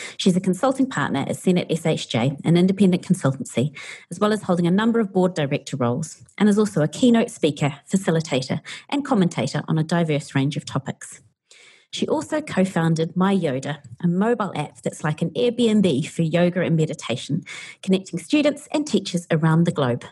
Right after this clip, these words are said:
via personalised live one-to-one video sessions. Zaina has been a finalist in the global category of the New Zealand Women of Influence Awards, and she loves problem solving and connecting people with their purpose. And I can't wait to hear her reflections on her career today.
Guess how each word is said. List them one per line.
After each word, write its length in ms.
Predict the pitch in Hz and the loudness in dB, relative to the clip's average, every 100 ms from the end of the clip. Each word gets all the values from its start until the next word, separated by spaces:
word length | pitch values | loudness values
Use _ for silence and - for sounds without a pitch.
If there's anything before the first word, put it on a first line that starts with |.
| - | -8
via 220 | 156 143 | -4 -4
personalised 840 | 147 247 233 196 165 147 170 - | -2 -2 0 0 2 2 0 0
live 500 | 170 147 143 175 - - | 2 2 2 0 -2 -2
one-to-one 500 | 165 165 - 143 156 | 0 0 0 0 2
video 320 | 151 127 139 | 0 0 -2
sessions. 600 | 147 - - 175 175 - _ - | -2 -4 -2 0 -2 -6 _ -4
Zaina 240 | 233 240 | 0 2
has 160 | 262 269 | 0 0
been 140 | 269 | 0
a 60 | 277 | 0
finalist 500 | - 175 175 175 - | 0 0 2 0 0
in 80 | 165 | 0
the 80 | |
global 340 | 160 185 202 202 | 2 2 2 0
category 500 | - 135 - 139 135 | -2 -8 -4 -2 0
of 80 | 135 | 0
the 100 | 147 | 2
New 120 | 165 | 2
Zealand 320 | 160 190 185 175 | 4 4 4 6
Women 240 | 165 160 | 6 4
of 80 | 160 | 2
Influence 500 | 131 - 131 - - | -2 0 0 0 0
Awards, 440 | 139 113 127 - - - - - | 2 2 2 -4 -18 -20 -6 0
and 100 | 220 | 0
she 140 | 214 | 2
loves 160 | 143 - | -2 -4
problem 400 | - 269 254 240 | -2 2 4 4
solving 440 | - 151 156 156 - _ | 2 2 2 0 -2 _
and 140 | - 233 | 2 4
connecting 420 | 233 180 - 175 | 6 4 2 0
people 300 | 175 143 147 | 0 0 2
with 160 | 135 135 | 2 2
their 120 | 156 | -2
purpose. 640 | - 107 - - - - - - - - | 0 -2 -2 -6 -10 -16 -16 -16 -16 -6
And 80 | 185 | -4
I 80 | 202 | -2
can't 260 | - 208 | -2 -2
wait 260 | 240 320 - | 0 -2 0
to 100 | 226 | 2
hear 200 | 202 202 | 4 4
her 180 | 226 262 | 4 4
reflections 560 | 247 - - 160 156 | 2 -2 -4 -2 0
on 140 | - 160 | 0 0
her 180 | 151 | 0
career 420 | 139 - 156 143 147 | 0 0 2 4 2
today. 380 | - 160 113 147 | -2 -2 -2 -4